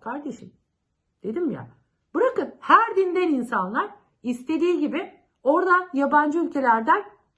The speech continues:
arama kurtarma çalışmaları vardı. Onların da refleksleri vardır. Ama görüntülere yansımamıştır. Yani biz adamlara, "Aa,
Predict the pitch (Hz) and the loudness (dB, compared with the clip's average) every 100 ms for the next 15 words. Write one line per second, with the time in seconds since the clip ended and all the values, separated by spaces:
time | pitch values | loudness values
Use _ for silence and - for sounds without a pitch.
0 | _ _ _ _ _ - - - 240 254 | _ _ _ _ _ -20 -20 -6 2 4
1 | 277 277 262 269 269 277 262 247 - 254 | 2 -4 -2 0 0 -2 -6 -8 -8 -6
2 | 269 285 196 151 - _ _ 233 302 349 | -4 -2 -4 -6 -12 _ _ 0 0 2
3 | 403 359 294 247 220 196 - 170 160 151 | 0 0 0 -2 -2 -4 -4 -4 -2 0
4 | 147 170 403 - _ _ _ - 285 294 | -2 -4 -12 -16 _ _ _ -8 -4 -2
5 | 311 302 330 330 330 320 320 - 254 185 | -4 -4 -6 -4 0 0 -2 -6 -8 -8
6 | 196 208 247 254 254 277 - 285 277 392 | -8 0 0 0 -2 0 2 0 4 4
7 | 415 | 6